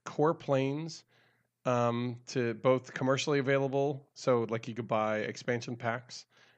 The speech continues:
and things like that. They obviously have all the Horizon and Great Plain planes as part of the general base library to pull from. Um, and if you go onto the Knife Edge forums, Knife Edge, I guess, was the original manufacturer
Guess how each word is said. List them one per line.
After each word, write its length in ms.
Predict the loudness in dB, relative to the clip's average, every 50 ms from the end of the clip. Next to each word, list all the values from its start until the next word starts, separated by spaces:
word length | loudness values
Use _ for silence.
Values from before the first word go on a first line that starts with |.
| _ _
and 100 | -8 -6
things 200 | -4 -4 -2 -2
like 140 | -4 -4 -2
that. 340 | -2 0 0 -2 -2 -4 -6
They 180 | -4 -2 0
obviously 420 | 0 0 0 -2 -2 -4 -4 -2 0
have 160 | 0 0 2
all 120 | 0 0 -2
the 80 | -2
Horizon 560 | -2 -2 2 2 2 2 2 0 -2 -2 -4 -6
and 140 | -8 -8 -6
Great 220 | -4 -6 -6 -6 -6
Plain 420 | -6 -4 -2 -2 -2 -2 -4 -6
planes 600 | -6 -4 -2 -2 -2 -2 -2 -6 -8 -10 -14 -18 _ _ _ -20 -20 -20 -20 -6 -4
as 180 | -4 -4 -4 -6
part 260 | 0 2 4 4 4
of 120 | 0 -2
the 160 | -2 -2 -2
general 680 | -2 -2 0 0 2 2 2 4 4 4 2 2 -2 -6 -4 -2
base 400 | 0 0 0 -2 -4 -8 -10 -10
library 640 | -6 -2 0 0 0 0 0 -2 -4 -2 -4 -6 -6
to 120 | -10 -14 -6
pull 200 | -4 -4 -4 -4
from. 380 | -6 -8 -10 -8 -8 -12 -14 -16 _ _ _ -20 -20 -20 -20 -20 _ _ _ -8
Um, 460 | -4 -2 0 0 0 -2 -4 -6 -8 -10 _ _ _ _ _ _ _ _ _ 0
and 420 | 2 4 6 6 4 4 2 0 -2
if 180 | -6 -4 -2
you 80 | -2 -2
go 400 | 0 2 2 4 4 4 2 2
onto 560 | 2 2 2 2 2 0 -4 -4 -4 -4 -2
the 120 | -2 0 2
Knife 300 | 2 2 2 2 2 2
Edge 200 | 2 2 0 -4
forums, 360 | -4 -4 -2 -2 -4 -4 -2
Knife 220 | -2 -2 -2 -2
Edge, 200 | -4 -4 -4 -4
I 60 | -6
guess, 240 | -6 -6 -6 -6 -8
was 140 | -12 -10 -8
the 80 | -8 -8
original 500 | -4 -4 -4 -2 -2 -2 -2 -2 -2 -4
manufacturer 920 | -4 -4 -4 -6 -8 -6 -4 -2 -2 -2 -4 -4 -6 -4 -4 -2 -4 -6